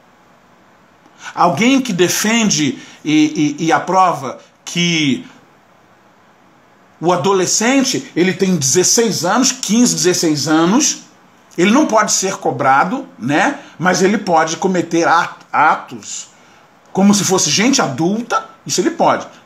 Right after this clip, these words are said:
Pode atirar em policial, pode bater no rosto de professor, né? Pode atacar o pai e a mãe, desrespeitar o pai e a mãe.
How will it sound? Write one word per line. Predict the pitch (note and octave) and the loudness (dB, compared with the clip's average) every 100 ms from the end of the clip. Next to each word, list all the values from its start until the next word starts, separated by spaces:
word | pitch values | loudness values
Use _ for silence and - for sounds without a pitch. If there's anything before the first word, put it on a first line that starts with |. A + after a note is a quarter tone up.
| - | -2
Pode | F3 D#3 | 0 0
atirar | D3+ - C#3 C#3 | -2 -2 0 0
em | |
policial, | C#3 B2 B2 B2+ C#3+ | -2 -4 -4 -2 -2
pode | C#3+ C#3 C#3 | 0 -4 -2
bater | C3 B2 C#3 C3 - - | -2 -2 -4 -6 -10 -8
no | C#3+ D#3 | -4 0
rosto | D#3+ D#3 C3+ | 0 0 -2
de | C3 | -6
professor, | C#3+ C#3 A#2 - D#3+ F3 E3+ E3+ - - - _ _ _ | -6 -6 -8 -2 2 4 4 0 -6 -20 -20 _ _ _
né? | A#2+ G3 D#4+ - - _ _ _ _ _ _ _ _ _ _ _ _ _ _ _ _ _ _ _ _ _ _ _ _ - | -2 0 0 -2 -14 _ _ _ _ _ _ _ _ _ _ _ _ _ _ _ _ _ _ _ _ _ _ _ _ -2
Pode | F#3 F#3 | 0 0
atacar | F3+ D#3+ - E3+ | -4 -4 -2 -2
o | D#3+ | -2
pai | - E3 E3+ | 0 2 2
e | D3+ | 0
a | |
mãe, | D3+ F3+ | 0 -4
desrespeitar | D#3 D3+ D#3+ - D#3 D#3+ D#3 | -4 -2 -2 -2 -2 2 0
o | |
pai | D3 D#3 D3+ | 2 2 2
e | |
a | C3+ | -2
mãe. | C#3+ F#3 C4 E4+ | -2 0 0 -4